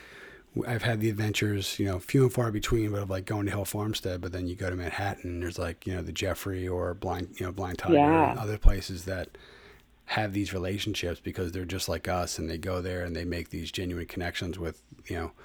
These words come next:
Speaker 1: with the folks. And then they, you, you know, I remember having a Hill Farmstead at, like, in Manhattan, you know, looking at, like, a busy,
Speaker 2: Right.
Speaker 1: busy crosswalk and, like, all the craziness and being like, the last time I had this was, like, in the perfect, you know,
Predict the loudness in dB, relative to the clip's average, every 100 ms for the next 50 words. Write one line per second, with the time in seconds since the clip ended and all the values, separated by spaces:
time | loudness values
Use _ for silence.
0 | -20 -20 -18 -8 -6 -6 -4 -2 -2 -4
1 | -6 -4 -6 -4 -4 -2 -2 -2 -4 -2
2 | 0 0 0 0 0 -2 -2 0 -2 -2
3 | -2 -2 -4 -6 -2 -2 0 0 0 -2
4 | -2 -4 -4 -6 -6 -6 -8 -6 -4 8
5 | 8 8 2 4 4 4 0 0 2 0
6 | -2 -2 -2 -4 -4 -2 -2 -2 -2 -2
7 | 0 -2 -2 -4 -4 -4 -2 -2 -4 -8
8 | -16 -20 -20 -20 -20 -20 -20 _ -12 -10
9 | -2 4 6 8 6 4 0 0 -2 -4
10 | -4 -2 -2 -2 0 0 2 0 -2 -2
11 | 0 -2 -4